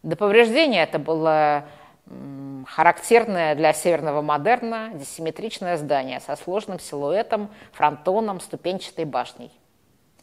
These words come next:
При ремонте была сделана попытка сделать фасад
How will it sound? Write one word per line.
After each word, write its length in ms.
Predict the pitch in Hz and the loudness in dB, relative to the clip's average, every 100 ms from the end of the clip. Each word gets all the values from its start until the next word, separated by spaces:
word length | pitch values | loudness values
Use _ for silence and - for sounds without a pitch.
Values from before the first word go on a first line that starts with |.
| _ _ - | _ _ -4
При 140 | 185 | 0
ремонте 540 | 170 175 262 370 - 311 | 2 4 4 2 4 4
была 300 | 180 160 160 | 6 6 6
сделана 420 | 160 180 160 147 | 6 6 6 0
попытка 880 | 147 147 - 285 - 247 233 233 233 - - | -2 -2 0 -2 0 2 4 2 -2 -8 -8
сделать 480 | 156 139 160 165 147 | -6 0 2 4 2
фасад 680 | - 139 - 196 240 240 | -4 -8 0 4 4 2